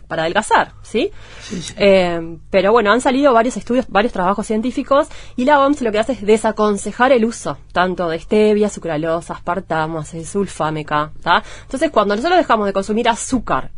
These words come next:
Speaker 1: y pasamos a consumir edulcorantes, nos enganchamos con esta cuestión de los edulcorantes, que lo que, em, el impacto que tiene a nivel, em,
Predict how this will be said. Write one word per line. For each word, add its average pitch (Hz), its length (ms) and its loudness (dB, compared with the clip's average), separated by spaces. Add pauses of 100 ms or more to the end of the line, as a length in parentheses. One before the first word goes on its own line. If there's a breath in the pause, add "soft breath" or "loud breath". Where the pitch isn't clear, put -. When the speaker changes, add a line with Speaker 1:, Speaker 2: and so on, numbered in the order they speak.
(120)
Speaker 1:
y 262 320 2 (640 loud breath)
pasamos 214 360 0
a 226 60 2
consumir 220 340 0
edulcorantes, 277 840 2
nos 190 220 -6
enganchamos 180 720 -2
con 180 140 -4
esta 185 180 -6
cuestión 190 540 -2 (320 loud breath)
de 185 240 2
los 165 240 -2
edulcorantes, 262 840 0
que 240 260 2
lo 170 180 -2
que, 160 320 -8
em, 156 640 -6 (340 loud breath)
el 165 80 -4
impacto 180 380 0
que 214 100 2
tiene 208 360 2
a 156 160 -4
nivel, 185 520 -2
em, 151 640 -6